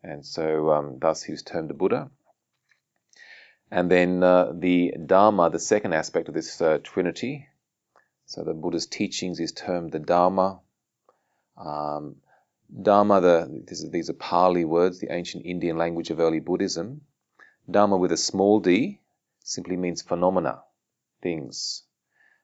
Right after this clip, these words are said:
And then Dharma with a capital D means, uh, truth, especially ultimate truth or the teachings of the Buddha.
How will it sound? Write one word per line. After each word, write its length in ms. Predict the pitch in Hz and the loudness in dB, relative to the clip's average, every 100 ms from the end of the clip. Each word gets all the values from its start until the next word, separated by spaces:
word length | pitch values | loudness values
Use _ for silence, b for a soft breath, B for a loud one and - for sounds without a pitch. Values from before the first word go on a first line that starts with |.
| _ | _
And 80 | 78 78 | -12 -8
then 60 | 78 | 0
Dharma 280 | 85 85 | 2 2
with 160 | 82 78 | 0 -2
a 40 | |
capital 440 | 78 - 104 - 82 | -4 -2 -2 -2 -6
D 480 | 73 87 107 123 - | 0 0 0 -6 -14
means, 460 | 78 85 85 82 80 | -12 -8 -6 -6 0
uh, 220 | 85 80 78 _ _ - | 2 2 -2 _ _ -8
truth, 500 | - 135 135 - - _ _ | 2 2 2 -4 -20 _ _
especially 380 | - 98 - 80 - | -8 -6 -4 -2 2
ultimate 340 | 104 107 98 | 2 0 -6
truth 380 | - 107 104 - | -2 -2 -2 -6
or 160 | - 82 | -8 -8
the 80 | |
teachings 580 | 80 - 98 - 90 82 | -8 -6 -6 -6 -6 -6
of 260 | - 87 - | -4 -6 -6
the 60 | |
Buddha. 360 | 80 92 80 - | -6 -4 -4 -8